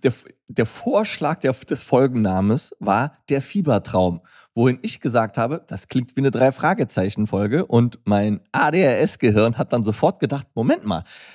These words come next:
Leute hören sich gerne, also es gibt Leute, die hören sich ja diesen Podcast wirklich immer an, was ich ja schon faszinierend finde.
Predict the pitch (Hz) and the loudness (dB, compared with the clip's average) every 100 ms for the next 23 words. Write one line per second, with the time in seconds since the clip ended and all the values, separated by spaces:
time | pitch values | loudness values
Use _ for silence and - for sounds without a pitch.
0 | _ 101 110 202 175 131 160 170 147 139 | _ 2 4 4 2 0 0 0 -2 -2
1 | 131 131 - 104 - - - 104 - 120 | 0 0 0 -2 -4 -16 -2 -2 2 4
2 | 139 160 117 117 127 113 117 135 180 135 | 4 2 0 2 2 0 -2 -6 -2 -2
3 | - 214 - 131 123 - _ - 151 156 | 0 -2 2 2 2 -4 _ 2 4 6
4 | 131 101 87 104 123 131 - - 226 233 | 4 2 0 -2 -2 -2 -4 -4 -4 -4
5 | - 139 120 98 92 92 151 | -4 0 4 2 2 0 0